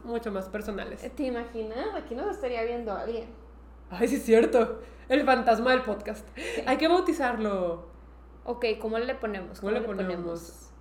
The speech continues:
Speaker 1: Es que sí, no somos tan buenas pon-, tú eres buena poniendo nombres raros.
Speaker 2: O sea, sí, pero son nombres tiernos. O sea, por ejemplo, mi ballenita que me regaló Daniel se llama Carmelito.
Speaker 1: Carmelito. Ok.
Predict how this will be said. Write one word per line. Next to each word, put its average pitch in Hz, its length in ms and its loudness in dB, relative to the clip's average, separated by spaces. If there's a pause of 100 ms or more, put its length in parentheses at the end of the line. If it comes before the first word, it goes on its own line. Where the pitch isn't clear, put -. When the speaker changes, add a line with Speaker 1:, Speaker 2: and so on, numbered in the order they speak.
Speaker 1:
Es 185 100 -16
que 214 140 -8
sí, 180 260 -6
no 175 140 -6
somos 180 260 -8
tan 185 160 -8
buenas 170 300 -6
pon-, 175 260 -10
tú 392 100 0
eres 523 440 6
buena 381 200 0
poniendo 359 280 2
nombres 330 320 0
raros. 185 260 -4 (500)
Speaker 2:
O 262 120 -6
sea, 240 240 2 (100)
sí, 254 480 -4
pero 190 480 -2
son 214 300 -6
nombres 254 340 -6 (140)
tiernos. 220 500 -8 (400)
O 233 120 -6
sea, 233 220 0
por 233 120 0
ejemplo, 220 320 -2
mi 208 140 -4
ballenita 202 480 -2
que 269 80 -2
me 254 100 0
regaló 202 260 4
Daniel 202 240 -2
se 208 120 -6
llama 208 220 -8
Carmelito. 185 640 -8 (500)
Speaker 1:
Carmelito. 175 800 -4 (640)
Ok. 180 320 -4